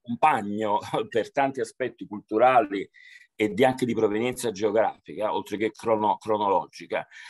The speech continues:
ha messo su qualche cosa che probabilmente egli stesso non ha potuto o non ha voluto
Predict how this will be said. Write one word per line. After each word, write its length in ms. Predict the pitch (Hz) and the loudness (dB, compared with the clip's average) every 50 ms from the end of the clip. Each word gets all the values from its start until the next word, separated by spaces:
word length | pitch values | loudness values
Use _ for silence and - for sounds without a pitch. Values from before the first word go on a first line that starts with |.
| - - - | -20 -10 -4
ha 120 | - 143 | 0 2
messo 340 | 160 175 202 - - - 165 | 2 2 2 2 0 -2 -2
su 140 | - - 123 | -2 -4 -2
qualche 380 | - 147 143 139 - - 135 - | 2 2 2 2 2 -2 -10 -6
cosa 580 | - - 120 101 90 95 - - 104 104 - - | 0 2 4 4 4 2 -2 -2 -2 -2 -2 -2
che 140 | - - 107 | -4 -6 -4
probabilmente 800 | 104 131 139 123 143 143 131 143 147 156 160 165 156 131 - 127 | -2 -2 -2 0 0 0 0 0 -2 0 0 0 0 0 0 -2
egli 160 | 139 131 131 | -2 -2 -4
stesso 520 | 127 - - 143 131 113 - - - 101 | -6 -6 -4 -4 -4 -4 -6 -8 -8 -6
non 200 | 95 104 110 117 | -2 -2 0 2
ha 200 | 127 123 - - _ | 2 0 0 -2 _
potuto 520 | - 107 107 107 147 147 127 - - 101 | -2 -2 -2 -2 -4 -6 -4 -2 0 2
o 100 | 101 110 | 2 2
non 180 | 107 107 110 113 | 2 2 2 2
ha 100 | 110 104 | 0 0
voluto 580 | 92 95 107 117 127 120 113 - 110 - - | 0 -2 -4 -4 -4 -8 -6 -2 -2 -2 -2